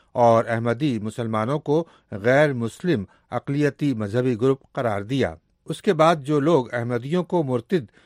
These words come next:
یا کافر سمجھتے ہیں، انہوں نے ان پر حملے شروع کر دیے۔ اس سال بارہ دسمبر کو جب سنی مسلمان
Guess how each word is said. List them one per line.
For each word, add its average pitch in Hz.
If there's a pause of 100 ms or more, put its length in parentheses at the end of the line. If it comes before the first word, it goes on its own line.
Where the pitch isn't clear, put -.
(140)
یا 117
کافر 127 (180)
سمجھتے 113
ہیں، 160 (240)
انہوں 151
نے 139 (240)
ان 151
پر 127 (220)
حملے 127
شروع 120
کر 143
دیے۔ 131 (260)
اس 185
سال 156
بارہ 147
دسمبر 127
کو 185
جب 160
سنی 139
مسلمان 127